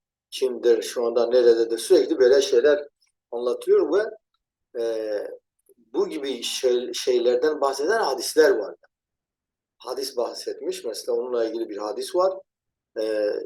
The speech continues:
değişik zamanlarda Peygamber sallallahu aleyhi ve sellem söylemiş.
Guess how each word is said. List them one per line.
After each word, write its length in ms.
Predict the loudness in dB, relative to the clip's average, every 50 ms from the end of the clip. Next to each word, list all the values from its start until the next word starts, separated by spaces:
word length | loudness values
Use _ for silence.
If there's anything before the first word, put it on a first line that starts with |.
| -10 _ _ _
değişik 380 | -4 -2 -2 -2 -4 -6 -6
zamanlarda 600 | -2 0 0 0 0 -2 -2 -2 0 2 2 0 2
Peygamber 280 | 0 0 0 0 0
sallallahu 220 | -2 -2 -4 -4 -4
aleyhi 140 | -6 -8 -6
ve 20 |
sellem 180 | -6 -6 -6 -6
söylemiş. 600 | -6 -6 -4 -2 -2 0 0 0 0 0 -8